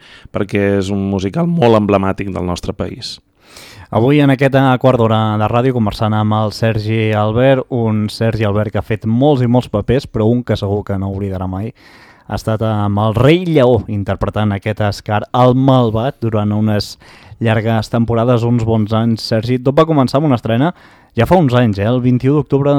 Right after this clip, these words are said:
Speaker 2: del dos mil onze al Teatro Lope de Vega de Madrid.
Speaker 1: D'un musical que li dec vuit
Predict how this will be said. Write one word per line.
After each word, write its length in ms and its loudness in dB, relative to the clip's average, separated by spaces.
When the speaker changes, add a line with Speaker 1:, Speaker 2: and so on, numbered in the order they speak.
Speaker 2:
del 260 2
dos 220 -2
mil 320 2
onze 420 0
al 160 -4
Teatro 480 -2
Lope 340 -2
de 120 -2
Vega 200 -4
de 140 -2
Madrid. 320 -8
Speaker 1:
D'un 220 0
musical 520 2
que 140 -2
li 180 0
dec 240 0
vuit 380 2